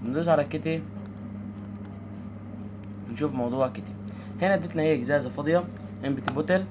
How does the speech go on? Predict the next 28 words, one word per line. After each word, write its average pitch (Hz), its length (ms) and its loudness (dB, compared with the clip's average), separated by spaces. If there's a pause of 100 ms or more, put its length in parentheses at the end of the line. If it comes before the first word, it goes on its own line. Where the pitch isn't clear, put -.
(120)
ندوس 143 200 -2
عليها، 143 360 6
ديس-، - 320 -2 (120)
دوس 120 200 -6
يس. 156 380 2 (100)
هنا 143 320 0 (240)
ادتنا 135 560 0 (460)
لبوتل، 131 760 4 (160)
آه، 117 160 0
بوتل 139 360 0
عفوًا، 139 300 4 (440)
ريفر 131 380 2
ووتر. 170 460 8 (360)
هنا 160 400 6
هيطلب 147 440 2
مننا 139 260 2
ان 139 100 2
احنا 123 240 -2
نضرب 131 300 0 (240)
شوية 135 360 4
في 113 60 -2
دول 180 340 8 (720)
من 123 60 -2
الوحوش 127 340 2
دي 170 420 8 (560)
ومن 135 200 2
الوحوش 135 340 -2
الدف 147 340 6